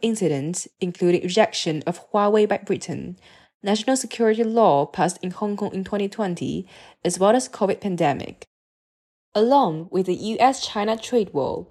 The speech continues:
anti-China rhetoric in European countries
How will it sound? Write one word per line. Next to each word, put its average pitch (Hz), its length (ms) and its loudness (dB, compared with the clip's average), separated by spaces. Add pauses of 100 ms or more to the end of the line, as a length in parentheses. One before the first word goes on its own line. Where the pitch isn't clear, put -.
(420)
anti-China 240 500 2
rhetoric 151 720 2
in 208 140 -2
European 214 520 2
countries 165 540 -4